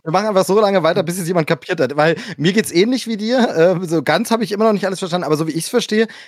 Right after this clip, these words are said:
es kommen Menschen aus der Zukunft und sagen, „Ey Leute,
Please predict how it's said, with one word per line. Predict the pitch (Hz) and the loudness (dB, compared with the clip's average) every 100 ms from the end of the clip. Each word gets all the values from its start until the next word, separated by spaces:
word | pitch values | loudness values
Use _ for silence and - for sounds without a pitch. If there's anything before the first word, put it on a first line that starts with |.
| - | -8
es | 147 - | -6 0
kommen | 165 233 190 | 0 2 2
Menschen | 160 226 - | 2 0 0
aus | 180 160 | 0 0
der | 143 | -2
Zukunft | - 196 247 262 285 - - - | -2 -2 0 0 -2 -10 -20 -8
und | 165 151 | -2 2
sagen, | 147 160 202 214 233 _ _ - | 4 4 4 0 -2 _ _ -2
„Ey | 160 | 0
Leute, | 139 156 208 240 262 | 4 2 4 2 2